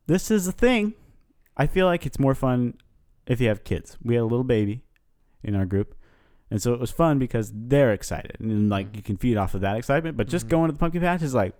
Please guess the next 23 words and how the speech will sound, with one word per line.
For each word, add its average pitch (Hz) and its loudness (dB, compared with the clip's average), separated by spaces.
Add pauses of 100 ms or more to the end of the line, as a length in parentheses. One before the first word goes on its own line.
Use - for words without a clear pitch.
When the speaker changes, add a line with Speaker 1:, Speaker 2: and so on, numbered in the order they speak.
Speaker 1:
"Well, 508 2
this 208 2
is 247 0
a 233 4
thing." 220 2
Speaker 2:
I 143 8
forget 175 4
about 120 4
that 113 2 (100)
aspect 117 0
of 131 -2
it 147 -2 (200)
every 101 4
single 92 -2
year. - -6 (120)
So 120 4
it's 120 2
always 123 6
like, 98 0 (260)
um, 98 -4 (1120)
it's - -4
always 127 6
cold. 107 2